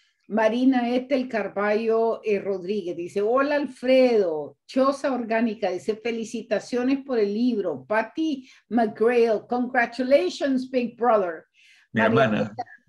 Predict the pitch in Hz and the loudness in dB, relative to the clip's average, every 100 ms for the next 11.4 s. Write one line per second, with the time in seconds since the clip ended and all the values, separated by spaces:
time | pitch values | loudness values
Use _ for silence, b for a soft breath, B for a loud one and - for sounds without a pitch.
0 | 202 208 220 226 226 - 294 247 220 214 | -8 -6 -4 -4 -4 -4 0 2 2 2
1 | 214 214 202 190 185 185 202 214 208 220 | 4 6 4 4 -2 -2 -4 0 0 0
2 | 233 233 208 214 240 247 233 - 214 196 | -2 -4 -4 -4 -2 0 -2 -4 -4 -2
3 | 185 180 196 220 254 233 214 - 214 196 | -2 -4 -4 -2 0 -2 -4 -6 -6 -4
4 | 220 226 226 202 208 202 208 202 - 214 | -2 0 0 -2 -6 -2 -4 -4 -4 -2
5 | 226 214 214 202 196 - 240 254 254 240 | -2 -2 -2 -2 -2 -2 2 2 4 2
6 | 208 - 240 240 - 165 - 214 220 233 | 0 -4 -4 -4 -10 -10 -4 -2 -2 0
7 | 240 214 208 226 233 254 247 254 b b | -2 -2 -2 -2 0 0 0 -6 b b
8 | _ 220 196 202 196 202 185 190 - 226 | _ -2 2 2 0 -6 -6 -6 -6 -4
9 | 240 254 233 180 - - 202 214 196 180 | -4 -4 -6 -10 -8 -8 -6 -4 -4 -2
10 | 190 208 202 - 190 165 147 - 151 151 | -2 -2 -6 -6 -8 -10 -12 -10 -10 -6
11 | 196 160 131 - | -6 -4 -6 -12